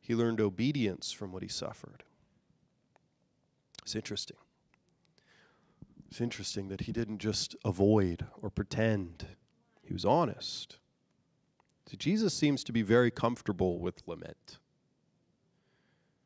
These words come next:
After telling his disciples that his time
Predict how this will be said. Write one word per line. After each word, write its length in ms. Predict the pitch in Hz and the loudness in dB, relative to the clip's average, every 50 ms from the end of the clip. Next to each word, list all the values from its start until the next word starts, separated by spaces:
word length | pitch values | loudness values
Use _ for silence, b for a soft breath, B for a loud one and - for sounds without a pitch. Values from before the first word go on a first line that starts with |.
| _ _ _ _ _ _ - | _ _ _ _ _ _ -4
After 180 | - 98 - 107 | -4 -4 -2 2
telling 240 | - 135 143 151 143 | 4 6 6 6 6
his 140 | 135 117 - | 4 4 2
disciples 480 | 113 110 - 123 127 - 123 117 - | 0 2 4 4 4 4 2 0 2
that 180 | - 110 104 - - b b b b b b b b | 4 2 2 2 -2 b b b b b b b b
his 320 | - 127 135 131 - - | 4 4 4 4 2 -2
time 680 | - - - 127 120 120 120 120 117 110 107 98 92 | -6 -2 2 4 6 8 8 8 6 4 2 0 -4